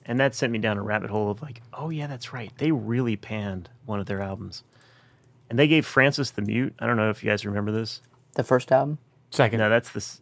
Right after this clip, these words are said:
Speaker 1: the
Speaker 2: Second,
Speaker 1: second one.
Speaker 2: thank you.
Speaker 1: They gave that a two.
Speaker 3: Oh man.
Speaker 2: Wow.
Speaker 1: <laughs> Which is like, okay, that's pretty brutal. It's not my favorite Mars Volta album, but okay.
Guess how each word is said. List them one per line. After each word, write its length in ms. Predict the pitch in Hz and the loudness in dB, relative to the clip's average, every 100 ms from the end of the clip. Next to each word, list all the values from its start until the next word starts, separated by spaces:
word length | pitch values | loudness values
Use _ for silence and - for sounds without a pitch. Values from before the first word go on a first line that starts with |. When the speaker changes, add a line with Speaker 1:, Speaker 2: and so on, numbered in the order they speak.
| _ | _
Speaker 1:
the 80 | - | -12
Speaker 2:
Second, 100 | - | 2
Speaker 1:
second 240 | - - | 2 2
one. 40 | - | -4
Speaker 2:
thank 120 | 117 | -2
you. 80 | - | 0
Speaker 1:
They 100 | 120 | -2
gave 200 | 120 139 | 2 4
that 100 | 123 | 2
a 60 | - | 0
two. 420 | - - 104 98 - _ _ _ _ | -6 -2 -2 -4 -14 _ _ _ _
Speaker 3:
Oh 200 | 107 127 | 0 0
man. 400 | 95 98 98 90 82 | 0 -2 -2 -4 -6
Speaker 2:
Wow. 500 | - - - - - | -10 -10 -10 -12 -14
Speaker 1:
<laughs> 760 | - - - 466 554 539 587 - _ _ - - - - | -14 -14 -10 -8 -8 -8 -10 -12 _ _ -16 -14 -16 0
Which 200 | 156 - | 0 2
is 160 | 120 | 0
like, 320 | 127 113 101 - _ _ _ _ _ _ - | 2 2 -2 -14 _ _ _ _ _ _ -6
okay, 220 | 135 143 | 2 4
that's 160 | 165 - | 2 2
pretty 220 | 190 147 | 2 4
brutal. 360 | 117 123 110 | 2 2 4
It's 160 | - - | 2 4
not 180 | 175 135 | 4 6
my 200 | 127 143 | 6 4
favorite 380 | - 104 107 - | 2 0 -2 0
Mars 240 | 107 104 | 0 0
Volta 280 | 101 104 113 | -2 -4 -2
album, 300 | - 107 107 - | -2 -2 -6 0
but 240 | 107 104 - _ _ _ _ _ _ _ - | 0 0 -4 _ _ _ _ _ _ _ 2
okay. 100 | 180 | 2